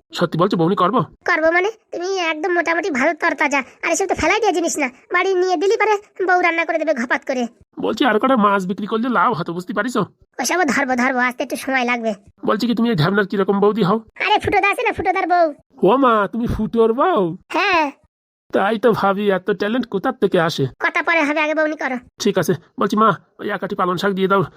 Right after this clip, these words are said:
Speaker 1: ওই পালং শাক দিয়ে ডাল দিয়ে রান্না করে খাবো।
Speaker 2: খালি পালং শাক নিলে হয়? কুমড়ো একদম তরতাজা কুমড়ো, এই সময় মোটামুটি কুমড়ো খালি শরীর স্বাস্থ্য ভালো থাকে, বাতের ব্যথা, মাজায় ব্যথা, মাথা যন্ত্রণা, চুল পড়া, সব কমে যায়।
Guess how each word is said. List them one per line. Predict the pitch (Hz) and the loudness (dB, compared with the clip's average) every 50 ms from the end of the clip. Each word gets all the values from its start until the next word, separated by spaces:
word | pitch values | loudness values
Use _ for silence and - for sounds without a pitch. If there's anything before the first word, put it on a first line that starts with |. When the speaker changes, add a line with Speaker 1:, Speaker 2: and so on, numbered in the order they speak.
| _ - - | _ -10 -8
Speaker 1:
ওই | - 190 | -6 -4
পালং | 202 185 185 185 | -2 -2 -2 -2
শাক | - 196 190 | -2 -4 -4
দিয়ে | 185 190 233 | -2 -2 0
ডাল | 190 196 180 180 | 0 2 2 2
দিয়ে | 175 190 | 2 2
রান্না | 180 175 180 190 | 2 2 2 0
করে | 202 185 | -2 -2
খাবো। | - - 170 165 156 - - _ _ - | -2 0 0 0 0 -2 -4 _ _ -6
Speaker 2:
খালি | 247 254 269 | -4 -4 -2
পালং | 254 240 240 254 240 | -2 -2 -2 -2 -2
শাক | 247 262 | -2 -2
নিলে | 262 277 277 277 | -2 0 0 0
হয়? | 226 247 330 349 311 | 2 2 2 2 0
কুমড়ো | 302 - 277 262 285 302 | -2 -2 -6 -4 -2 -2
একদম | 302 285 285 320 302 | -2 -2 -2 -4 -2
তরতাজা | - 294 262 262 277 262 277 269 | -2 -4 -4 -2 -4 -4 -4 -2
কুমড়ো, | 269 277 254 269 294 285 233 - - _ _ - | -2 -2 0 2 2 0 0 0 -4 _ _ -8
এই | - 269 254 | -6 -4 -4
সময় | 233 - 277 285 302 320 | -2 -2 -2 -2 0 0
মোটামুটি | 311 294 311 302 294 320 311 | 0 -2 -2 -2 -4 -4 -2
কুমড়ো | - 277 277 302 311 | -2 -2 0 0 0
খালি | - 330 330 320 | 0 0 0 -2
শরীর | - 269 269 277 269 | -2 0 0 0 0
স্বাস্থ্য | 247 - - - 339 285 | 0 -2 -2 -2 -2 -2
ভালো | 202 220 262 254 | -2 0 -2 -2
থাকে, | 240 254 - 262 | -2 -4 -2 -2
বাতের | 247 247 247 - 254 247 | 0 0 0 0 0 -2
ব্যথা, | 254 247 254 285 | -2 -2 -2 0
মাজায় | 262 254 240 233 254 247 | 0 0 0 0 0 -2
ব্যথা, | 240 247 247 285 277 277 | -2 -2 -2 0 -2 0
মাথা | 254 233 - 262 254 | -2 -2 -4 -4 -4
যন্ত্রণা, | 254 262 247 247 262 262 269 269 262 - - - _ | -4 -4 -6 -4 -4 -2 -2 -2 -2 -6 -18 -14 _
চুল | - 302 262 254 233 | 0 2 2 2 2
পড়া, | 262 269 269 269 269 277 269 | 0 0 2 2 0 -2 -4
সব | 247 - 330 349 339 - | -4 -2 -2 -2 -2 -4
কমে | 339 277 262 247 | -6 -8 -6 -4
যায়। | 247 240 233 | -4 -4 -6